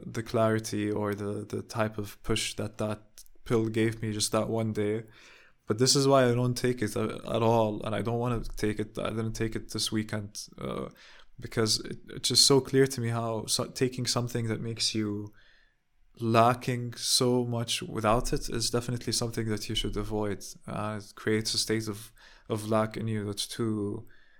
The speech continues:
paramount or consistent. Um, it, it's a weird thing.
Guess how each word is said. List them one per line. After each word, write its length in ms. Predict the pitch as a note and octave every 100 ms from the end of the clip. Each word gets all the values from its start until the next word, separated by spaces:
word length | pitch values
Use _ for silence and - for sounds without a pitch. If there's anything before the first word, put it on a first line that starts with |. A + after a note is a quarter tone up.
| - -
paramount 520 | A2+ A2 G#2+ G#2 G2+
or 80 | G2+
consistent. 720 | G2+ - G#2+ - G2 G2+ - - - - - _ _ - -
Um, 640 | G#2+ G#2 G#2 G2+ G2 A2 - _ _ _ _ _ _ _ _ _ _ _ _ _ _ - - - _ _ _ _ _ _ _ _ _ _ _ _ _
it, 220 | A#2+ A#2 -
it's 300 | A#2 - A#2+
a 60 |
weird 280 | A2+ A#2+ -
thing. 340 | A2 G#2 G#2+